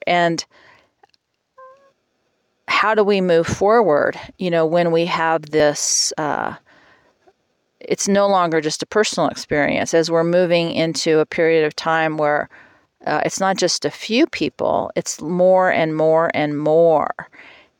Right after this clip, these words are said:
And, uh, you know, that's,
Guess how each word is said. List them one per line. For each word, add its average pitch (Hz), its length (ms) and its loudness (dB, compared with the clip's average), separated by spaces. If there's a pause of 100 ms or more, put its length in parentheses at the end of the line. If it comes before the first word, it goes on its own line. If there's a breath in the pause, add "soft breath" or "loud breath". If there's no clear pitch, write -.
(180 loud breath)
And, 170 680 0 (1200)
uh, - 220 -8
you 180 120 -2
know, 160 180 2
that's, - 340 -2